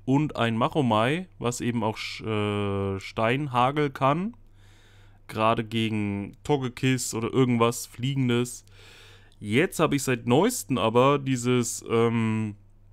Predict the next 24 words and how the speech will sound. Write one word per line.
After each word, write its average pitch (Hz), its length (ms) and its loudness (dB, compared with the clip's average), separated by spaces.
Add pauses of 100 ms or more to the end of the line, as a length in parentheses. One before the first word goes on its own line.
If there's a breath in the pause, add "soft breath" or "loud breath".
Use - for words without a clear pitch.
(540)
Lucky 143 600 0
Shiny 135 540 -2
Lucario 131 840 -2
drin, 120 420 0
was, 127 160 0
glaub 127 220 0
ich, 135 100 -8
ein 117 160 -2
sechsundneunziger 123 880 -2
ist 123 300 0
und 120 180 0
kommt 156 240 -2
genau 117 300 2
auch 123 160 2
auf 117 140 -6
zweitausendfünfhundert. 123 1300 -2 (1040 soft breath)
Jetzt - 160 -8
nehme 123 160 4
ich - 180 -8
das 151 300 4
immer 127 180 2
zum 113 160 -10
Schilde 151 320 2
rausloggen 123 760 -2